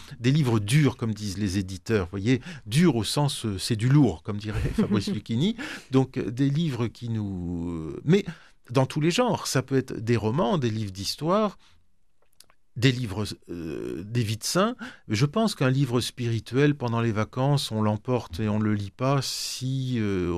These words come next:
<laughs> on se couche tard tous les soirs. En revanche, si, <laughs> euh, on passe deux, trois jours à,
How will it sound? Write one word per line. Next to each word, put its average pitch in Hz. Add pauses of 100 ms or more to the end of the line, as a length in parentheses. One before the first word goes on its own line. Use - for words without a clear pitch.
(100)
<laughs> -
on 190
se -
couche -
tard 131
tous 123
les 117
soirs. 110 (460)
En 127
revanche, 147
si, 185 (320)
<laughs> -
euh, 120
on 113
passe 131
deux, 131
trois 139
jours 123
à, 98